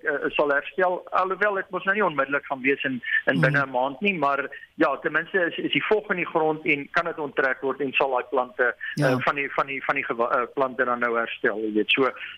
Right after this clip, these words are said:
Speaker 1: ja, eh, verseker is daar, daar, soos ek nou in die begin gesê het, daar's hoop nou.
Speaker 2: Ja, ek kan dit heeltemal verstaan.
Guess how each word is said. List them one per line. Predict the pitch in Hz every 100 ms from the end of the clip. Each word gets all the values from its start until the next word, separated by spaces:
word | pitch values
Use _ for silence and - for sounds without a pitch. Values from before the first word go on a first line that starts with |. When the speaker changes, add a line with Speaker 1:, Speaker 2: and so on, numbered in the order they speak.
| -
Speaker 1:
ja, | 170 - - _ -
eh, | 123 120 120
verseker | - 143 185 170 170
is | 147
daar, | 131 131 123
daar, | 123 120 -
soos | 135 139
ek | 139
nou | 127 131 -
in | 143
die | 131
begin | 127 123
gesê | 120
het, | 131
daar's | 120 123
hoop | 127 135 -
nou. | -
Speaker 2:
Ja, | 185 233 156 82 - -
ek | 180
kan | 202 196
dit | 196
heeltemal | 175 175 175 156
verstaan. | 135 - 131